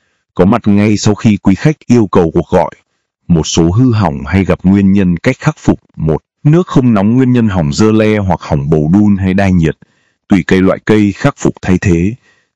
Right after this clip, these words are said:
Hai, nước không lạnh, có cây nước làm lạnh chạy bằng bóc và cây làm lạnh chạy bằng chip lạnh. À,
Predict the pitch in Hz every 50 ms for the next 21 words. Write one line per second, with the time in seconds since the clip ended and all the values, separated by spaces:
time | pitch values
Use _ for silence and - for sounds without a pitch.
0 | _ _ - - 123 120 117 117 113 113 117 135 180 - - - 127 123 120 -
1 | - 85 80 85 85 - 113 110 107 120 147 156 - 110 92 76 73 78 87 69
2 | 71 - - 101 - - 80 82 76 76 82 131 151 - _ _ _ - 80 78
3 | 71 69 71 - - 104 98 87 71 69 69 73 - - - - - - - -
4 | 76 71 69 65 - - - - - 113 101 - - _ _ _ _ _ _ _
5 | _ _ _ _ _ _ 95 87 80 76 71 -